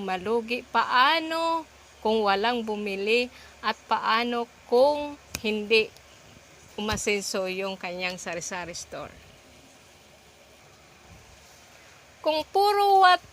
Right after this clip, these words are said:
if o paano kung hindi kumita, paano kung malugi ang ating nasa isip at tayo ay nag-uumpisang magnegosyo ay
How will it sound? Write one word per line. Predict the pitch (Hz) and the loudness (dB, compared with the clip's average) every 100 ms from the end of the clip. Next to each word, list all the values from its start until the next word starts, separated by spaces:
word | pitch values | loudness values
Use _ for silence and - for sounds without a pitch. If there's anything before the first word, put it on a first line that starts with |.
| - | -8
if | 311 302 294 - | 0 2 0 0
o | - 277 | 2 2
paano | - 269 - 285 320 311 294 262 214 202 - | 4 2 4 4 4 2 0 0 0 -8 -8
kung | 240 240 | -4 0
hindi | 254 240 240 | 0 -2 -4
kumita, | - 233 233 254 262 302 262 | -6 -4 -2 -2 -2 0 0
paano | - 233 226 233 240 233 | 0 0 2 0 -2 -4
kung | - 214 220 | -6 -6 -2
malugi | 202 214 240 226 240 | -2 0 -2 0 -2
ang | 202 214 | -2 -2
ating | 220 233 262 247 254 | 0 0 -2 -2 0
nasa | 330 311 320 | 0 0 -2
isip | 285 269 - 240 - | 0 -4 -4 -8 -8
at | - 214 | -10 -6
tayo | - 220 220 214 | -2 0 0 0
ay | 220 | 0
nag-uumpisang | 214 208 202 202 208 208 196 208 | -2 -4 -6 -6 -8 -8 -6 -6
magnegosyo | 202 196 190 196 185 190 - 208 185 190 | -4 -6 -6 -10 -6 -8 -6 -4 -4 -6
ay | - 185 175 175 | -8 -6 -6 -8